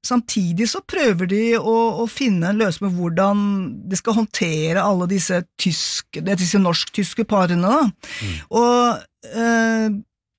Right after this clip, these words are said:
Speaker 1: disse tyske soldatene skal jo ut. De skal jo repatrieres og
Speaker 2: Mm.
Speaker 1: skal hjemsendes. Eh, og da må jo disse kvinnene følge med, ikke sant?
Speaker 2: Mm.
Speaker 1: Altså, gjeldende statsborgerlov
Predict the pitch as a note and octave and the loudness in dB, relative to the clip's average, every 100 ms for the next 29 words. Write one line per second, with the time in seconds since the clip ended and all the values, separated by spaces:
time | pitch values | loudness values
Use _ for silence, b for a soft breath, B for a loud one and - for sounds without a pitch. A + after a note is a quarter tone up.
0 | - A3+ A3 A#3+ - G3 G#3+ F3+ G#3+ C4 | -4 -4 -2 -2 -2 -2 -2 0 -2 0
1 | B3+ G3+ F3 A3+ - - B B - D#4 | 2 2 2 0 0 -8 B B -20 -6
2 | G#3+ - F#3+ E3+ F3+ F3+ F3 E3 - E3+ | -6 0 0 2 0 0 0 0 -4 -6
3 | - F#3+ F#3+ G3 A3 - - F#3+ F3+ F#3 | -4 0 2 2 0 -2 -4 0 0 0
4 | F3 - F#3+ F#3+ E3 D#3 - G3+ A#3 F#3+ | -2 0 0 2 0 0 0 2 2 0
5 | - B B B B B _ - A3 A3 | -6 B B B B B _ 0 4 4
6 | G#3+ G#3+ - _ _ _ _ _ E3 A3 | 2 0 -6 _ _ _ _ _ 0 2
7 | A3 A3 G#3+ G#3 G#3 G#3 G3+ A#3+ A#3+ G#3 | 4 4 4 2 0 0 0 2 4 2
8 | G#3+ - A3 - G#3+ F3 F#3 - G3 F#3+ | 0 -4 -6 -2 0 0 -2 -2 0 2
9 | G3 A#3+ D4+ A#3+ A#3 C4+ B3+ - F#2 D2+ | 2 0 -2 -4 -4 -6 -8 -10 -8 -8
10 | - - G#3 A#3+ C#4 B3+ F#3 E3+ A3 A3 | -10 -2 2 4 4 2 2 2 0 0
11 | - F3 E3 - F#3+ F#3+ G3+ G#3+ A#3+ G#3+ | 0 0 -2 -4 -2 0 2 2 2 0